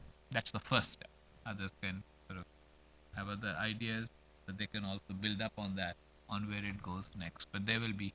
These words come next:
huge pressure on the Gulf. And we've already heard from the Saudis. I mean, Prince Turki Al Faisal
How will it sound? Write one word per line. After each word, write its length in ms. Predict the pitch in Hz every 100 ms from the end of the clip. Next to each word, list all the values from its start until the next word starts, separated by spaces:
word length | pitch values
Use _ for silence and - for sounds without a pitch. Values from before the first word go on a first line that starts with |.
| -
huge 380 | 170 175 156 -
pressure 420 | 139 92 - 90 - - - - - -
on 140 | 87
the 80 | 87
Gulf. 200 | 101 113 - -
And 120 | -
we've 120 | 170 185
already 300 | 202 175 131
heard 260 | 110 101
from 160 | - 104
the 80 | 104
Saudis. 520 | - 98 98 101 143
I 100 | 113
mean, 160 | 104 107
Prince 160 | 107 98 -
Turki 300 | 107 - 110
Al 100 | 98 -
Faisal 280 | 101 -